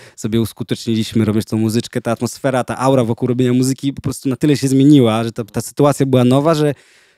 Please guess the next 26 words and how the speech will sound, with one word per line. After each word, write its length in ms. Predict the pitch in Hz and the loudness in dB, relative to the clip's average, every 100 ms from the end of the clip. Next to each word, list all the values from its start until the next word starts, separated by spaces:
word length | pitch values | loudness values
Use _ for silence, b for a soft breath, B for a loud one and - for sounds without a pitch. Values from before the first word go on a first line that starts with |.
| b | b
że 80 | 120 | -6
się 120 | 135 | 0
odblokowałem, 640 | 151 156 160 147 101 85 92 | 2 2 2 2 0 -4 -12
tak? 280 | 110 127 123 | -10 -10 -8
I 40 | |
zaczęliśmy, 920 | 117 - 127 - 127 120 123 123 120 117 | -8 -6 -8 -4 -4 -4 -4 -6 -8 -4
o, 80 | 117 120 120 113 104 | -4 -4 -6 -8 -10
i 120 | 123 | -10
za-, 140 | 120 | -10
i 80 | 127 | -10
zaczęliśmy 540 | 113 120 120 - 120 107 | -10 -10 -10 -4 -2 -2
rysy 260 | 95 - - | -4 -8 -18
w 80 | - | -16
ten 140 | - | -16
sposób. 460 | - - - - - | -14 -14 -16 -20 -18
I, 40 | 107 | -14
i, 760 | 110 107 104 107 117 113 113 | -12 -12 -12 -12 -12 -12 -10
i 60 | 113 | -4
tam 240 | 127 127 | 0 0
też, 300 | - 139 - | 2 0 0
jak, 160 | 117 - | -6 -6
jak 120 | 107 - _ - 135 131 | -10 -12 _ -20 -20 -16
w 80 | |
tym 260 | - 113 110 | -8 -4 -2
reklamowym 460 | 113 117 120 117 110 | -2 -2 0 -2 -2
świecie, 400 | - 117 110 | -4 -4 -4